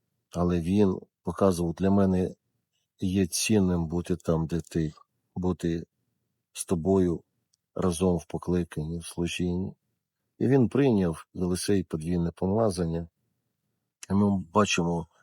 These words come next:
вдвічі більше Божих чудес в житті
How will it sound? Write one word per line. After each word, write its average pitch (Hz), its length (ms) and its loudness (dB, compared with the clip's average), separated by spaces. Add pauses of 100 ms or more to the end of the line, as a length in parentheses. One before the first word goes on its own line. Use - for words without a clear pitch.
(540)
вдвічі 90 420 0
більше 92 400 0
Божих 87 400 -2
чудес 90 540 -2
в 82 80 -10
житті 85 540 -6